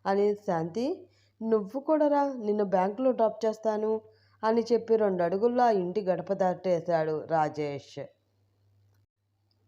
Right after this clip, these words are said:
రాగిణిని చూసి వంకరగా నవ్వుతూ అతను వెంట వెళ్ళిపోయింది శాంతిప్రియ.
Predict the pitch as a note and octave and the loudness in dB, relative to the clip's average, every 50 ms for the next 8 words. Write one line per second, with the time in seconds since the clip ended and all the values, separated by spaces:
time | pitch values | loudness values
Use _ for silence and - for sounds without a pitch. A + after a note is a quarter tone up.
0 | _ _ _ _ - - _ _ _ - F3 F#3 E3+ E3 E3+ F#3 A3 B3+ C4+ C#4 | _ _ _ _ -20 -20 _ _ _ -2 0 2 4 4 4 4 4 2 2 2
1 | C#4 C#4 C4 C4 A#3 A3 - A3+ A3 G3+ F3+ D#3 C#3+ C#3 C3 D#3+ D3+ D#3 D3+ E3+ | 2 0 0 0 0 0 2 2 2 2 2 -4 -4 -6 -6 -6 -6 -4 -4 -2
2 | E3 E3 D#3+ C#3+ D3+ D3 - - C#4 E4+ E4+ D4 - - - - - - - B3+ | -2 -2 -4 -6 -8 -8 -2 -2 0 0 0 -4 -6 -12 -20 -20 -16 -6 -4 -4
3 | C4 C4+ C#4+ C4+ B3+ B3 A#3+ - A#3+ A#3 A3+ G#3 G3+ G3 G3 F#3+ F#3 F3+ F3 D#3+ | 0 0 0 0 2 0 0 0 0 0 0 0 0 -2 0 -2 -2 -2 -2 -4
4 | D#3+ D3+ - - - F#3 F3+ F3 E3+ D#3+ E3 - - D3+ D3 D3 C#3 C3+ C3 B2+ | -6 -8 -8 -10 -6 -4 -2 -2 -2 -4 -8 -10 -6 -6 -4 -2 -2 -2 -4 -6
5 | A#2+ | -8